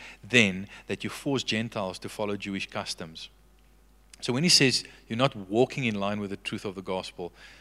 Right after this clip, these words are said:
uh, not walking, uh, in line is, uh, the Greek there is uk, which means not, and ortho-, or-, orthopodusen. Ortho you might recognize from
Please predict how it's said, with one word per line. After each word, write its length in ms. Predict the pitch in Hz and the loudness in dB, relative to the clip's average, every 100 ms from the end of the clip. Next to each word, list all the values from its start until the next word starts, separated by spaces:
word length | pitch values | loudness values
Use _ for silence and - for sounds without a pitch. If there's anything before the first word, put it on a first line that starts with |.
| - - | -18 -12
uh, 100 | 92 | -6
not 240 | 110 - | -6 -6
walking, 580 | 98 113 123 - 95 90 - - - - | 2 4 4 2 -6 -8 -16 -20 -20 -14
uh, 140 | 92 95 | -10 -8
in 160 | 101 98 | -8 -4
line 500 | 98 104 95 90 95 | -2 0 -2 -6 -8
is, 240 | 104 - - 101 | -8 -8 -8 -10
uh, 80 | |
the 120 | 95 98 | -10 -8
Greek 320 | 98 113 110 | -6 -6 -4
there 100 | 104 | -4
is 160 | 98 101 | -4 -4
uk, 220 | 135 123 - | -4 -4 -6
which 160 | 107 - | -12 -8
means 340 | 104 101 - - - | -8 -8 -10 -16 -12
not, 400 | 98 107 131 - - - - | -6 -6 -8 -14 -20 -20 -10
and 180 | 104 107 | -8 -4
ortho-, 420 | 131 139 - 127 120 - - | 2 2 2 0 0 -10 -8
or-, 280 | 120 135 - 120 | -2 0 -2 0
orthopodusen. 1200 | 143 139 - 113 - - 107 98 110 - 90 87 | 0 2 0 -2 -4 -10 -8 -4 -4 -4 -8 -6
Ortho 540 | 135 143 - 120 113 110 - - | -4 -4 -2 -2 -2 -4 -16 -10
you 140 | 110 | -8
might 300 | 107 107 107 | -6 -4 -4
recognize 420 | 107 107 113 104 - | -4 -6 -4 -6 -4
from 260 | 113 101 | -6 -6